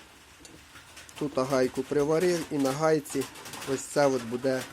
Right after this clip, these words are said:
рухатися вправо і вліво. Все, починаємо реалізацію цієї задумки. Зараз точимо вал.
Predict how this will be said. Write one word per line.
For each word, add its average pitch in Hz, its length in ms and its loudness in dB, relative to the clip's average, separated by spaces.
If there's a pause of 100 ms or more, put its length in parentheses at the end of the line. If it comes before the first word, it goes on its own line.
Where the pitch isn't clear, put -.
(220)
рухатися 127 680 -4 (340)
вправо 123 300 0
і 117 60 0
вліво. 101 340 -8 (1400)
Все, 185 400 2
починаємо 139 600 0
реалізацію 127 800 -2 (1300)
цієї 135 260 4
задумки. 123 600 -2 (1300)
Зараз 131 180 -2
точимо 127 400 -2
вал. 170 300 0